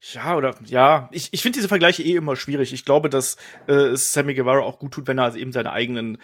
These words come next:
Weg findet und sein eigenes, äh, ähm, sein, sein eigen-, sein eigenes Pro-, Profil irgendwie da entdeckt. Und das wird auch noch ein bisschen dauern. Ich meine, der ist noch super jung. Gib ihm noch ein paar Jahre, noch ein paar Jahre am Mikrofon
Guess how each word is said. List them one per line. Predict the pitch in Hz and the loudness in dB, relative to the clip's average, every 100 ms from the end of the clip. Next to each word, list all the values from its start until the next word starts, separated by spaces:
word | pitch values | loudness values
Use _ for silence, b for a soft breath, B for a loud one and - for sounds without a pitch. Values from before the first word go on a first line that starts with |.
| B B | B B
Weg | 135 151 - - b b | -2 -2 -2 -20 b b
findet | - 165 156 147 | 0 2 2 0
und | 131 131 | -4 -2
sein | 123 | -2
eigenes, | 117 131 139 127 113 - | 0 0 0 -4 -6 -8
äh, | 117 113 107 B B B - | -6 -6 -6 B B B -10
ähm, | 110 107 - - | -10 -10 -12 -4
sein, | 117 110 | -4 -4
sein | 123 | -6
eigen-, | 104 131 | -4 -4
sein | 123 117 | -2 -2
eigenes | 120 123 | -2 -8
Pro-, | - 113 110 | -8 -10 -8
Profil | - - 127 147 147 | -10 -12 -8 0 2
irgendwie | 95 113 113 | 2 -2 -6
da | 110 104 | -4 -4
entdeckt. | - 107 104 - | -4 -10 -12 -10
Und | 151 | -10
das | - | -10
wird | 113 135 | -2 0
auch | 123 | 0
noch | 127 | -4
ein | 127 | -6
bisschen | 123 117 | -8 -8
dauern. | 101 113 101 B B | -4 -2 -4 B B
Ich | B | B
meine, | 113 | -4
der | 107 | -4
ist | - | -4
noch | 120 | -8
super | 123 120 | -6 -6
jung. | 110 123 - b b | -6 -8 -12 b b
Gib | 135 | -6
ihm | 143 | -2
noch | 139 | -2
ein | 131 | 0
paar | 127 | 2
Jahre, | 123 131 131 131 117 | 6 6 6 2 0
noch | 120 | -6
ein | 123 | -8
paar | 127 | -4
Jahre | 120 117 | -2 -2
am | 131 | -6
Mikrofon | 151 120 - 147 160 | -10 -12 -2 0 0